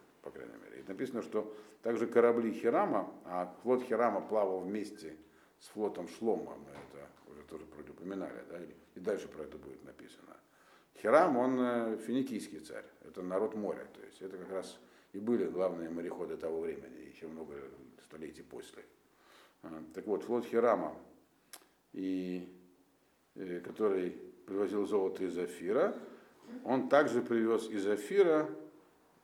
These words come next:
некие отцы Альмугим, ну, древесину, которую называют Альмугим. Альмуг вообще на иврите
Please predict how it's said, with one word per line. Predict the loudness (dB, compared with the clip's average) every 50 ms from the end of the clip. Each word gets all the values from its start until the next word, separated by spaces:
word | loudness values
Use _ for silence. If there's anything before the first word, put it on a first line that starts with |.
| _ -8
некие | -2 2 4 4 4 4 4 4 6 6 6
отцы | 4 2 0 2 6 8 10 10 10 8
Альмугим, | 8 8 8 6 6 4 2 0 0 -2 -2 -8 -14 -18 -20 -20 -20 -20 _ _ _ -6
ну, | -6 -4
древесину, | -4 -6 0 2 4 6 6 6 4 4 0 -2 -2 -4 -4 -6
которую | -6 -4 -2 0 0 0
называют | 0 0 0 0
Альмугим. | 0 -2 -2 -2 -4 -4
Альмуг | -2 0 4 4 4 4 4
вообще | 2 0 0 0 -4 -2
на | -2
иврите | 0 0 -2 -2 -4 -4 -4 -6 -6